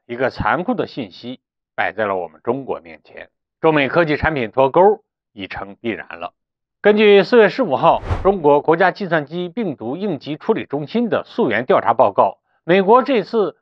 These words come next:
所谓的中国网络攻击的听证会就是一场彻头彻尾的巨大丑闻。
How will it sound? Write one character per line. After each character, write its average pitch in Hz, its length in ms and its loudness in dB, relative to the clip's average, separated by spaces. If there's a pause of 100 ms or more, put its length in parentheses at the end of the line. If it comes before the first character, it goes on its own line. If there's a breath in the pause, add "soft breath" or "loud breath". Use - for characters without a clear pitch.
所 123 260 0
谓 226 120 4
的 202 240 -2
中 233 200 -2
国 240 120 6
网 104 180 0
络 98 120 -6
攻 208 240 -6
击 254 160 -8
的 131 100 -4
听 147 240 -10
证 151 140 -4
会 175 220 -2 (200)
就 262 240 4
是 160 140 -2
一 139 80 -2
场 98 280 -10
彻 214 200 2
头 151 160 -2
彻 - 180 4
尾 107 240 -2
的 92 160 -14 (240)
巨 202 220 -4
大 - 280 -4
丑 - 140 -10
闻。 78 300 -16